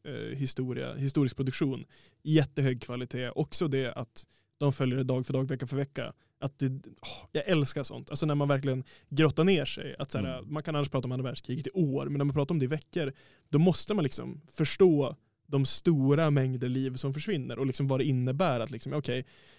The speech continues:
Speaker 1: en, en offensiv, det, det, då tänker man att, ah, okej, man, man förflyttar sig över ett område, man trycker tillbaka människor, men vad betyder det egentligen?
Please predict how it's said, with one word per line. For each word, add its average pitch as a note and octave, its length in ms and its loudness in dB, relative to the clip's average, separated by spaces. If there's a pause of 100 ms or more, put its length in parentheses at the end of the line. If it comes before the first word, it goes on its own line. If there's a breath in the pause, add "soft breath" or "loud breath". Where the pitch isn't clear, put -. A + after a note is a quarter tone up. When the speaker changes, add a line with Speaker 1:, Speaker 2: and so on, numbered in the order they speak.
(120)
Speaker 1:
en, D3+ 160 0
en D#3 120 2
offensiv, D3 920 -2
det, D3+ 180 4
det, D3+ 160 0
då D3 160 0
tänker C3+ 300 0
man C3 80 -6
att, C3+ 60 -2
ah, B2 60 -2
okej, - 200 -10
man, A#2+ 180 -16
man C3 120 0
förflyttar C#3 340 -2
sig B2+ 120 -6
över B2 80 -8
ett - 80 -12
område, B2 320 0
man B2 100 -4
trycker C3 200 -6
tillbaka B2+ 320 -4
människor, A#2+ 240 -8
men C#3 80 0
vad D3 80 -2
betyder C#3+ 340 -2
det C3+ 60 -4
egentligen? - 400 -8